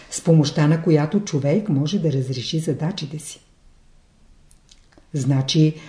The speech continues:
ако разумното слово пребъдва във вас, Бог и Христос ще направят жилище във вас.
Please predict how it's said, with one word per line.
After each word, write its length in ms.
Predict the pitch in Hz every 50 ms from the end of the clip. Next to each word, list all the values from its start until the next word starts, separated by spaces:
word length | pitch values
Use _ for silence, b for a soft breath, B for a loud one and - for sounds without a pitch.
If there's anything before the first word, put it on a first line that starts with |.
| B B B
ако 260 | 165 156 - 170 160
разумното 540 | 160 151 127 156 160 156 160 160 160 175 156
слово 460 | - - 160 156 151 151 160 151 151
пребъдва 460 | 160 160 147 131 156 135 127 151 147
във 260 | 131 147 143 127 123
вас, 280 | 208 226 220 214 - - B B B B B 147
Бог 460 | 131 120 120 156 160 208 208 - -
и 140 | 214 208 -
Христос 760 | - 143 147 131 - - - - 151 151 202 208 - - -
ще 240 | - - - 170 151
направят 600 | 147 135 139 139 143 143 143 151 151 127 127 -
жилище 540 | - - 247 240 202 170 127 - - 139
във 200 | 120 127 123 117
вас. 340 | 123 131 131 135 - - -